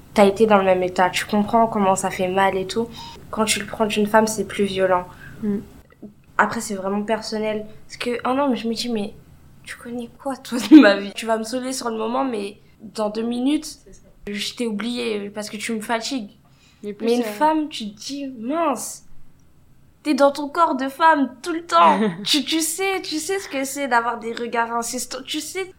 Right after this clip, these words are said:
Speaker 1: comment on est obligé d'évoluer. » Et pourtant, le seul truc que t'arrives à faire, c'est venir et me descendre exactement comme tout le monde me descend déjà, en fait. Et pour revenir à la question de la temporalité que t'abordais, vous savez, à un moment, dans les années soixante,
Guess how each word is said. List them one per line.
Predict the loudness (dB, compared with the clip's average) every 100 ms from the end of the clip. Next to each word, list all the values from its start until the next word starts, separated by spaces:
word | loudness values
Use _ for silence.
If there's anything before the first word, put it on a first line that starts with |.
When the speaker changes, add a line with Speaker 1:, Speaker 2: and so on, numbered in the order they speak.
| _ _ _ _
Speaker 1:
comment | -4 0 0
on | 0
est | -2
obligé | -6 -8 -8
d'évoluer. » | -8 -8 -6 -8 -6 -6 -2 -2
Et |
pourtant, | -2 -4 -4 -2 0
le | -2
seul | -2 -4 -4
truc | -8 -12 -8
que | -8
t'arrives | -2 -2 -2 -2
à | -4
faire, | -4 -4 -6 -10 -20 _ _ _
c'est | -10 -6
venir | -4 -4 -4 -6 -10 -20 _ _ _ -8
et | -4
me | -4
descendre | -4 -4 -2 -2 -4 -10 -16 -12
exactement | -6 -4 -4 -4 -6 -4
comme | -6 -8
tout | -8
le | -6
monde | -6 -6
me | -4 -6
descend | -6 -8 -6 -8 -6
déjà, | -6 -2 -4
en | -4
fait. | -12 -16 _ _ _ -20 -8
Et | -6
pour | -4 -4 -2
revenir | 0 2 2 2 0
à | 0 -2
la | -6
question | -6 -6 -2
de |
la | -2 -2
temporalité | -6 -10 -6 -4 -4 -2 -4
que | -2
t'abordais, | -6 -6 -10 -8 -8
vous | -8 -16 -20 -20 -20 -20 -20 -10
savez, | -2 4
à |
un | 4
moment, | 4 2
dans | 0
les | 0
années | -4 -4
soixante, | -2 0 8 8